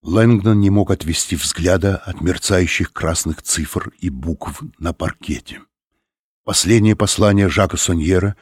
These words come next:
совсем не походило на прощальные слова умирающего,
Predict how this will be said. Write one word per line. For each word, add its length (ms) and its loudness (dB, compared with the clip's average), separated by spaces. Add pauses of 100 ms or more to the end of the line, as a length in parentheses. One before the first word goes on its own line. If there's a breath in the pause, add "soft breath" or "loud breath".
(320 soft breath)
совсем 460 0
не 100 2
походило 480 0
на 120 2
прощальные 640 0
слова 300 0
умирающего, 840 -2